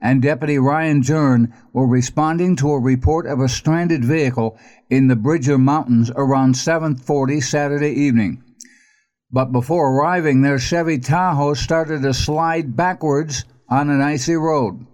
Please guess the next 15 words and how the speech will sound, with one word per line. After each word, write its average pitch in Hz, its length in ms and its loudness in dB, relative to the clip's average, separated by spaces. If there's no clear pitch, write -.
It 143 160 2
was 143 260 0
then 190 240 2
that 165 160 0
Allmendinger 156 800 2
left 185 300 -2
the 156 100 -2
vehicle, 156 580 -2
possibly 139 600 0
in 131 160 2
an 120 120 4
effort 127 360 -2
to 110 100 -4
stop - 460 -2
it, - 180 -12